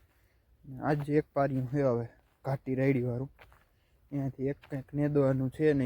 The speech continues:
એ કમ્પ્લીટ છે, નેદાઈ ગયેલ. અરોડા ઉપાડ્યા હતા અને કોક કોક રાયડી હતી ને ઉપાડતા ગયા હતા એટલે એમાં પાછું ધક્કો નંબરે. હવે એક પારિયું છે, આ ઉપલા પારીએ લગભગ નેદવાના નથી, બાકી મને ખબર નથી, કારણ કે એમાં કંઈ છે નહીં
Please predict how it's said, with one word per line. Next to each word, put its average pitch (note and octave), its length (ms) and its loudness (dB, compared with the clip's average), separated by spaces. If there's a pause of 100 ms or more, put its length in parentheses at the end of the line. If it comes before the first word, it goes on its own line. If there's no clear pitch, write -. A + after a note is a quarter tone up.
એ B2 100 -6
કમ્પ્લીટ C#3+ 400 -2
છે, C3 80 -8
નેદાઈ B2+ 400 -2
ગયેલ. A#2+ 200 4
અરોડા E3+ 340 6
ઉપાડ્યા F#3 340 0
હતા G3+ 140 -2 (440)
અને C#3+ 160 -4
કોક D#3+ 200 0
કોક D#3+ 180 2
રાયડી F3+ 320 4
હતી F#3+ 160 -2
ને E3 120 4
ઉપાડતા D#3 360 0
ગયા D3 140 2
હતા D#3 120 6
એટલે D3 120 2
એમાં D3+ 260 2
પાછું D3 240 -4
ધક્કો D#3+ 240 2
નંબરે. C#3+ 300 2 (640)
હવે C#3+ 100 0
એક F#3 140 0
પારિયું D3+ 380 2
છે, F3+ 120 2 (440)
આ - 180 -4
ઉપલા D#3+ 300 2
પારીએ D#3+ 300 4
લગભગ D3 360 0
નેદવાના C#3+ 600 2
નથી, C#3+ 360 -4 (640)
બાકી D3 280 -4
મને C#3+ 160 -2
ખબર D#3+ 180 2
નથી, D3+ 160 -2
કારણ E3 200 2
કે D#3+ 60 -2
એમાં F3+ 200 -2
કંઈ D#3+ 160 -2
છે F#3+ 140 8
નહીં D#3 220 4